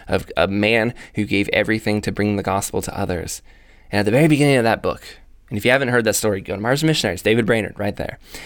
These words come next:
But if you haven't heard that story, and you haven't read that book, the beginning quote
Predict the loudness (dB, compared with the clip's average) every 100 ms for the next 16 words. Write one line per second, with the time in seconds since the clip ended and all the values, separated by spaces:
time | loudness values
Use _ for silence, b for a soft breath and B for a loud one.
0 | B 4 6 6 4 4 4 2 0 0
1 | -4 -6 0 2 4 4 2 0 -4 -10
2 | -20 -20 -20 b b b b -4 0 2
3 | 2 2 2 0